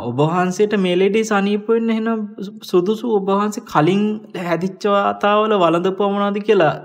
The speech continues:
අර එහෙම අහලා දැනගත්තම මෙන්න උන්වහන්සේලා ඒව හොයාගෙන වඩිනවා පිණ්ඩපාතේ.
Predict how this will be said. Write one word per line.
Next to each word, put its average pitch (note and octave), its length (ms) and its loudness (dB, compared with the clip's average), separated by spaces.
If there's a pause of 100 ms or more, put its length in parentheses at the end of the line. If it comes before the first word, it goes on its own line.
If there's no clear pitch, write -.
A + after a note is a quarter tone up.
අර C#3 180 -2
එහෙම F#3 240 0
අහලා E3+ 320 4
දැනගත්තම D3 720 2 (600)
මෙන්න D3+ 280 2
උන්වහන්සේලා A#3 720 0
ඒව G3+ 280 4
හොයාගෙන A#3 480 0
වඩිනවා C#4 420 -2
පිණ්ඩපාතේ. C#4 680 -2